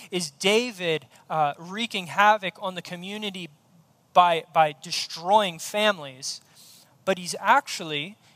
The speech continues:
isolating himself. He's, he's ruining the community of God as he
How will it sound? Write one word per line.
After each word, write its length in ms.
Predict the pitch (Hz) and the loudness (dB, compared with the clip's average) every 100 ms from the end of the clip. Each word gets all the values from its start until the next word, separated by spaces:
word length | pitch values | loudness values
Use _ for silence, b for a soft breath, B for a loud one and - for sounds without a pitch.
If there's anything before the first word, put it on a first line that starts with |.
| b - | b 0
isolating 840 | 220 277 - - 170 156 147 139 135 | 2 2 0 -6 -4 -4 -4 -6 -16
himself. 560 | 156 135 - 135 123 | -18 -12 -12 -12 -14
He's, 180 | - 220 - | -16 -20 -14
he's 220 | 214 170 | -14 -14
ruining 540 | 165 233 330 302 247 | -12 -10 -6 -4 -4
the 80 | 208 | -4
community 600 | - 190 208 240 214 190 | -6 -8 -8 -6 -8 -8
of 100 | 151 | -6
God 480 | 185 190 180 151 139 B B - | 2 6 6 4 0 B B 2
as 260 | 175 175 | 2 2
he 200 | 202 185 | -6 -12